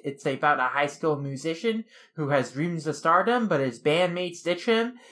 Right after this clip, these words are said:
And so, in an act of desperation, he strong-arms his sullen classmate to forming a new band with him.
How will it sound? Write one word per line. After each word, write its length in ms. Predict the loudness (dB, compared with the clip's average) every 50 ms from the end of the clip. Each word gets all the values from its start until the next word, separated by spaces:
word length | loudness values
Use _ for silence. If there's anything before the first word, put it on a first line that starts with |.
| -20 -6
And 180 | -4 -2 -2 -2
so, 360 | 2 4 4 4 6 6 4
in 80 | 4 2
an 100 | 2 2
act 240 | 2 0 0 -2 -4
of 60 | -2
desperation, 640 | -2 -2 -2 -2 0 0 2 2 0 0 0 -2 -2
he 80 | -2
strong-arms 880 | -2 -6 -10 -12 -14 -4 0 2 2 4 2 4 4 4 4 2 0 -2
his 180 | -6 -6 -4
sullen 320 | -2 2 2 2 2 2 -2
classmate 640 | -6 -2 2 2 2 2 2 -2 -4 -4 -4 -6 _
to 100 | -4 -4
forming 440 | -4 -4 -2 0 0 0 0 -2 -2
a 60 | -4
new 320 | -2 0 2 2 2 2
band 340 | 2 2 0 0 0 -2 -4
with 140 | -8 -10 -8
him. 340 | -8 -10 -10 -12 -16 -18